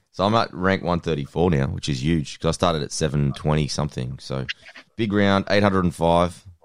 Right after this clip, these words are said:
Nicho Hynes, I got let down a little bit like yourself, but I was going for about eight hundred. I thought that was kind of what I was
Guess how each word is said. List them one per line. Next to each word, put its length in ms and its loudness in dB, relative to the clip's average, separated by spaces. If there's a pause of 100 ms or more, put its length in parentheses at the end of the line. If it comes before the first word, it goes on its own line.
(580)
Nicho 300 2
Hynes, 300 2
I 40 -4
got 120 -4
let 180 -2
down 160 -2
a 20 -4
little 160 -2
bit 140 -6
like 200 -6
yourself, 280 -6
but 140 -10 (500)
I 80 0
was 100 4
going 200 4
for 100 -2
about 200 2
eight 140 2
hundred. 320 -4
I 80 -4
thought 400 0
that 120 2
was 140 0
kind 200 -2
of 80 -6
what 100 -2
I 40 -2
was 140 -6